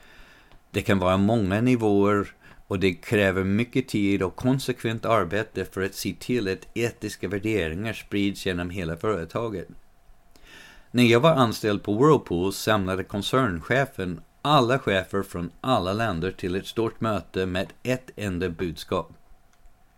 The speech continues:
Han sa ungefär att oavsett vad som har förekommit tidigare, från och med idag betalar vi inga mutor.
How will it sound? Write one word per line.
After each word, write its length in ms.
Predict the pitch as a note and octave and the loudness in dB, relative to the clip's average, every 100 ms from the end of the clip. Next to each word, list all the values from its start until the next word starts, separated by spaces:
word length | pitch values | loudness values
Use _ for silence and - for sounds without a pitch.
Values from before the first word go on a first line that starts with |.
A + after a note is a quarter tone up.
| - _ - - | -20 _ -20 -20
Han 320 | - - B2+ | -10 0 2
sa 180 | B2 A2 | 2 2
ungefär 760 | G#2 G2+ G2+ - F#2 E2+ E2+ E2+ - - - - | 4 4 0 -2 -2 -2 -4 -6 -18 -20 -16 -4
att 360 | F#2+ F2+ - - - _ - | -2 -2 -6 -20 -20 _ 0
oavsett 560 | D#3 D3+ A2+ - G2+ E2+ | 6 6 6 4 0 0
vad 260 | G2+ C3 C3+ | 2 2 2
som 140 | C3 | 0
har 60 | B2 | 0
förekommit 640 | A#2 G#2 G2 F#2+ F2+ - | 2 2 0 -4 -4 -6
tidigare, 640 | - C3 B2 B2 A#2+ B2 - - _ - - | 0 2 4 2 0 -2 -6 -20 _ -20 -20
från 440 | - - C#3 F3 | -2 6 8 8
och 80 | E3+ | 4
med 300 | B2+ A#2 A#2+ | 4 2 0
idag 520 | B2+ G2+ E2+ F2+ F2 | -2 2 2 2 0
betalar 440 | G2+ - F#2 F#2 F2+ | -6 -4 -2 0 -2
vi 220 | F#2 - | -4 -6
inga 320 | - A#2 G#2 A2+ | -2 2 2 2
mutor. 460 | G2 D#2 - D2 | 0 -4 -10 -12